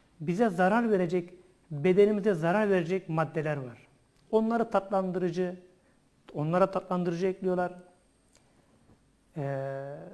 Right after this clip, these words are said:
uzun ömürlü olsun diye bazı maddeler ekliyorlar. Çin'den getirilen yağ ürünleri var. Onu katıp tatlandırıp yerken belki hoşumuza gidiyor, zevkimize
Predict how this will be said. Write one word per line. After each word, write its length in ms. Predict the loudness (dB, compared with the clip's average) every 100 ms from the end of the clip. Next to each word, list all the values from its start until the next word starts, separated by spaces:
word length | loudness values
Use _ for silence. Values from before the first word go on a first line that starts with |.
| -20 _ _ _ _ _ -4
uzun 260 | 0 2
ömürlü 280 | 2 4 2
olsun 420 | 2 0 0 -4
diye 180 | -2 0
bazı 260 | 4 4 2
maddeler 380 | 0 0 0 -2
ekliyorlar. 580 | -2 -2 0 2 0 -4 -20 _ _ _ _ _ _ _ _ _ _ _ _ _ _ _ _ -20 -20 _ _ _
Çin'den 460 | -6 -2 0 2 2
getirilen 500 | 2 2 2 0 -4 -14 -20 _ _ _ _ -6
yağ 320 | 6 8 10
ürünleri 380 | 8 6 4 4
var. 200 | 4 2 -4 -20 -20 _ _
Onu 220 | -2 0 2
katıp 400 | 2 2 -2 0
tatlandırıp 600 | 0 2 0 2 0 -2 -14 -20 _ _ _ _
yerken 640 | 0 6 6 4 0 0 2
belki 200 | 2 2
hoşumuza 480 | 0 -2 -2 0 -2
gidiyor, 240 | 0 -2
zevkimize 680 | 0 -2 -2 -4 -2 -4 -4